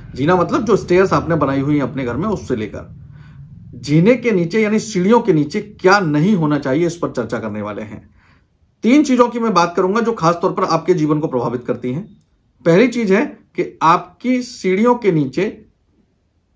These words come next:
एक तो वॉश बेसिन नहीं होना चाहिए, यानी कि हाथ धोने की जो जगह है वो सीढ़ियों के नीचे नहीं होनी चाहिए, और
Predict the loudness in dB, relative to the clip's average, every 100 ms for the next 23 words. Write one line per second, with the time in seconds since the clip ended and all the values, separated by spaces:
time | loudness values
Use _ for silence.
0 | _ 4 4 2 2 4 4 2 2 -2
1 | -2 -2 -2 -2 -2 -2 -4 -6 -10 -10
2 | -12 -14 _ _ _ _ _ _ _ _
3 | _ _ -6 0 2 2 2 0 0 -4
4 | -18 _ -16 0 2 2 2 0 0 0
5 | 0 2 2 2 2 0 -2 0 0 0
6 | -2 0 0 0 0 0 -2 0 0 -2
7 | -2 -4 -6 -6 -8 -10 -16 _ _ _
8 | _ 2